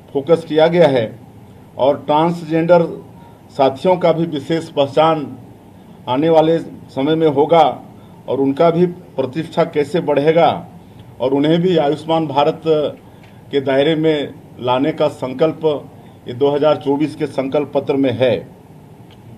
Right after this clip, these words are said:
और नारियों के लिए भारतीय जनता पार्टी ने बहुत कुछ किया है।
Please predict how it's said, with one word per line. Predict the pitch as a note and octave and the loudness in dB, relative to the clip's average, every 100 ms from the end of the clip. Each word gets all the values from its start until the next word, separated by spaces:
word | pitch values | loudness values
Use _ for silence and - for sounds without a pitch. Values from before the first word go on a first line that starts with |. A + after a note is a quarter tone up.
| - - - - - - - | -20 -20 -20 -20 -20 -20 -4
और | A2+ D3+ | 2 2
नारियों | D3+ B2+ B2 C3 D#3 E3+ | 2 -2 0 0 2 0
के | E3+ | 0
लिए | E3 | -2
भारतीय | D#3 D3 - D#3+ | 0 0 0 -2
जनता | D#3 D3 D#3 | -2 2 2
पार्टी | D#3+ D#3 E3 E3 | 4 2 0 -2
ने | E3+ E3 C3+ - - - - - - | 0 0 -2 -12 -20 -20 -20 -20 -4
बहुत | B2 D3 E3+ | 0 2 0
कुछ | E3+ E3+ | -4 -6
किया | E3+ E3+ E3+ | 0 4 4
है। | E3 E3 - | 4 2 -2